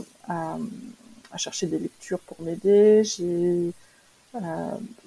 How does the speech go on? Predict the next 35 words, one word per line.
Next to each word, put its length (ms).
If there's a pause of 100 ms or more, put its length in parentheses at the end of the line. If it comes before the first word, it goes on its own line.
(300)
fait 240
des 120
recherches 360
sur 160
Internet, 720
voilà, 260
sur 380
comment 280
structurer 420
une 80
intrigue, 560
comment, 500
euh, 160 (680)
en 60
fait, 180
je 120
me 60
suis 320
beaucoup, 800 (420)
j'ai 320
beaucoup, 280 (180)
j'ai 120
fait 140
des 100
lectures 600 (140)
et, 260
euh, 500 (960)
je, 200
j'ai 120
pris 200
beaucoup 300
de 60
notes, 240
en 60
fait, 400